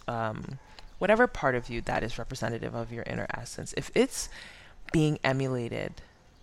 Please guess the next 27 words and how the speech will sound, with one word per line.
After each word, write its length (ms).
off 280
of 360
someone 440
else 340
or 60
something 440
else 280
or 60
some 260
other 160
standard 480
that's 240
outside 480
of 100
you, 200
it 100
can 140
never 240
truly 300
represent 420
your 160
inner 260
essence. 520
And 120
the 120
inner 220
essence 440